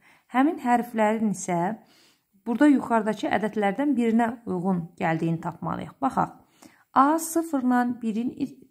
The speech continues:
arasında yerləşir, amma sıfıra daha yaxındır. Burada da sıfırla birin arasında yerləşib tam hissəsi sıfır olan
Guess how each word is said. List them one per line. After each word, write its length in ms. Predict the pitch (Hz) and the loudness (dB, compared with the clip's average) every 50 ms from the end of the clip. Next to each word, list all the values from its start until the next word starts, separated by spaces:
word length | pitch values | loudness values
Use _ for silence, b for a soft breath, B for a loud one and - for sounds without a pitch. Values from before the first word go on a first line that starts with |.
| _ _ _ | _ _ _
arasında 580 | - 240 262 294 302 294 - 226 196 185 165 156 | 2 4 4 4 2 0 0 0 0 0 0 -2
yerləşir, 680 | 151 147 156 151 147 151 147 143 - - - - - _ _ | -2 -2 -4 -4 -4 -6 -8 -10 -10 -12 -20 -20 -20 _ _
amma 520 | - - 302 294 233 214 196 202 226 254 B B B B B B | -2 0 4 4 6 6 4 4 0 -2 B B B B B B
sıfıra 540 | - - - 277 262 277 254 269 294 247 | -8 -2 0 0 0 2 2 2 2 2
daha 220 | 214 190 156 170 160 | 2 0 0 0 0
yaxındır. 520 | 151 139 131 - - 151 147 160 - - - b b b b b b - | 0 -2 -4 -6 -8 -10 -10 -10 -10 -14 -16 b b b b b b -4
Burada 320 | 254 269 277 311 349 330 - | -2 0 2 2 2 4 6
da 300 | 214 180 175 170 - - - _ _ | 6 6 6 4 -4 -16 -20 _ _
sıfırla 600 | - - - 311 302 269 240 220 240 240 202 - - | -8 -4 -2 -2 0 -2 -2 0 0 -2 -2 -2 -4
birin 300 | 220 202 254 254 254 - | -2 0 0 0 -2 0
arasında 460 | - 196 196 196 190 - - 196 196 202 | 0 2 2 2 2 0 -2 -2 0 2
yerləşib 540 | 196 180 175 160 170 165 - 175 165 - | 2 2 2 2 0 -2 -4 -6 -10 -10
tam 220 | - 214 233 233 208 | -4 -2 -2 0 0
hissəsi 500 | 196 208 190 - - 196 185 185 - 202 | 0 -2 -4 -4 -4 -4 -4 -2 -4 -6
sıfır 400 | - - - 254 240 - 202 190 | -6 -2 -2 -2 -2 0 0 0
olan 400 | 185 175 175 170 160 156 160 | 2 4 4 4 2 2 -2